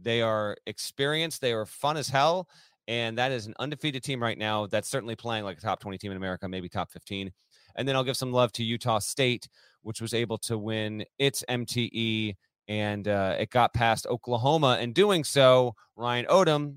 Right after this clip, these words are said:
previous U M B C coach, that's a new coach, and that was a matchup of two coaches in new spots. Oklahoma obviously has Porter Moser. Uh, Utah State clearly had the best player on the floor, Justin Bean,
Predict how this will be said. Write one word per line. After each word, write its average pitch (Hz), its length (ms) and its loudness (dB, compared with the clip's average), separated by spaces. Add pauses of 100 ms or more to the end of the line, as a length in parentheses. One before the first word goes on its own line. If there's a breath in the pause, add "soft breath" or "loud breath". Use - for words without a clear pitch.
previous 123 320 -6
U 120 100 -4
M 110 80 -2
B 123 140 -4
C 131 160 -8
coach, 123 420 -2
that's 107 220 -6
a 110 40 -12
new 113 120 -6
coach, 117 260 -4
and 117 80 -8 (100)
that 107 80 0
was 107 120 -2
a 98 80 -6 (520 soft breath)
matchup 127 320 -2
of 113 140 -12
two 135 140 -8
coaches 120 340 -4
in 107 100 -8
new 110 120 -4
spots. - 600 -2
Oklahoma 98 440 -8
obviously 90 380 -10
has 87 140 -10
Porter 92 220 -10
Moser. 101 460 -4 (440 loud breath)
Uh, 92 280 -6 (100)
Utah 110 300 -4
State 113 400 -6
clearly 143 480 -2
had 101 100 -4
the 87 80 -8
best 98 180 -4
player 104 140 0
on 95 60 -2
the 92 60 -8
floor, 120 380 2
Justin 110 420 -2
Bean, 120 440 0